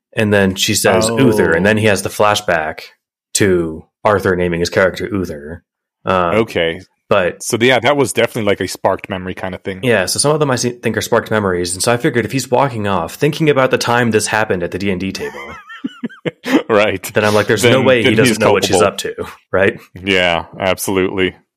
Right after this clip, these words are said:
Speaker 1: Um,
Speaker 2: Real quick, before we jump into, uh, the flashback, uh,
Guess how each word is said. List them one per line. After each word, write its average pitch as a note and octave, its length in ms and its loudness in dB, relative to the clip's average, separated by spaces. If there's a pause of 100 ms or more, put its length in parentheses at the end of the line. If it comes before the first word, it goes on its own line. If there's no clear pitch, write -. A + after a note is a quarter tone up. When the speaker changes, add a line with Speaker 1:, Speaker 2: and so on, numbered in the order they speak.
(160)
Speaker 1:
Um, F2+ 420 0 (720)
Speaker 2:
Real F3 280 2
quick, D#3+ 260 0
before D#3 320 0
we D#3 160 0
jump C3 300 0
into, A#2+ 640 0
uh, A2 160 2
the G2+ 100 -2
flashback, G#2 720 -2 (420)
uh, A2 380 2